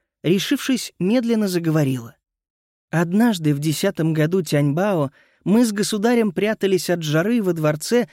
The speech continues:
на горе Ли. В седьмую луну, в ту самую ночь, когда пастух и ткачиха приходят на свидание,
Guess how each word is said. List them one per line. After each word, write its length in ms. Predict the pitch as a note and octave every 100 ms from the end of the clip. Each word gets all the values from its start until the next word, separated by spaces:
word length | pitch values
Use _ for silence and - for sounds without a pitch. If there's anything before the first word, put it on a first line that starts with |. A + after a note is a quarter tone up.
| _
на 160 | E3 F3+
горе 320 | E3+ F3 G3
Ли. 340 | F3+ D3 A#2+ _ _ _ _ _ _
В 100 | -
седьмую 460 | - G#3+ G#3 B3+ C4
луну, 460 | A3+ F#3+ E3+ F#3+ - _ _
в 80 | -
ту 120 | A3+
самую 380 | - B3 A#3 A3
ночь, 280 | A3 A#3 -
когда 300 | F3+ F3+ F#3+
пастух 500 | F#3+ D#3+ - A#3+ -
и 40 |
ткачиха 640 | E3+ - D3+ - A3 -
приходят 560 | D#3 D3+ - G3+ E3+ D3+
на 80 | C#3+
свидание, 640 | - C3+ D3 G#3 A3+ A3